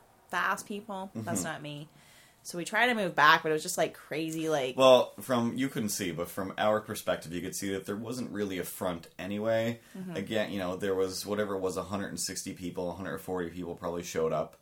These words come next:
Speaker 1: Yeah.
Speaker 2: Uh, because of the rain. And they all clumped together, so it, it was just one little glob of people. There was, everybody didn't, uh, it seemed like half the people were gonna start running sideways,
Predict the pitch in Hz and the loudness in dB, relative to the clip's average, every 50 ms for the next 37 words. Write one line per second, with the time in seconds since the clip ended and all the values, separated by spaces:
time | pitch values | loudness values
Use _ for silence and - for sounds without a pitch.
0 | _ _ _ - 185 175 170 165 175 - - 90 87 82 82 80 80 - 87 87 | _ _ _ -12 -10 -10 -10 -12 -12 -8 -4 -2 0 0 0 0 -2 -4 -8 -8
1 | 87 85 82 82 80 85 85 85 87 85 82 82 82 - _ - _ _ - - | -6 -6 -4 -4 -4 -4 -4 -2 -4 -4 -6 -10 -12 -16 _ -20 _ _ -12 -10
2 | 98 95 98 104 117 120 - 135 131 123 - - 101 110 113 117 107 98 95 - | -6 -2 0 0 0 0 -2 -4 -4 -4 -6 -8 -2 2 2 4 4 2 0 0
3 | - - 104 101 98 95 - - - _ _ - _ _ _ _ _ _ _ _ | 0 2 4 4 4 4 4 2 -6 _ _ -20 _ _ _ _ _ _ _ _
4 | _ _ _ - 113 - - 107 110 104 107 107 - - 113 117 117 - - - | _ _ _ -8 -8 -6 -4 -4 -4 -2 -2 -4 -4 -2 -2 -2 -2 -2 -4 -6
5 | 98 98 92 95 104 107 107 101 101 101 98 92 90 78 82 85 85 87 95 101 | -8 -6 -2 0 0 0 0 0 0 2 0 0 0 -2 -6 -6 -2 0 2 4
6 | 98 98 80 85 82 80 - - 113 107 107 90 87 85 82 87 87 87 95 95 | 4 4 4 0 -6 -10 -8 -6 -6 -6 -4 -4 -4 -4 -2 -2 -2 2 4 4
7 | 98 95 - - 85 95 107 107 101 107 107 104 90 98 95 101 - - - - | 4 2 0 -4 -4 -4 -4 -4 -4 -2 -4 -4 -4 -4 -6 -6 -6 -6 -8 -8
8 | - - _ - - - 117 - 147 156 165 156 - 127 127 127 - 117 113 101 | -10 -12 _ -14 -12 -8 -8 -6 -6 -4 -4 -4 0 0 0 0 0 -4 -6 -4
9 | 101 98 95 95 95 92 - 98 92 85 90 87 80 - - - 87 85 82 78 | -2 -2 -2 -2 -2 -2 -2 -2 -2 -2 -2 -4 -4 -6 -4 -2 0 0 0 0
10 | 80 76 71 69 - - | -4 -6 -6 -6 -6 -8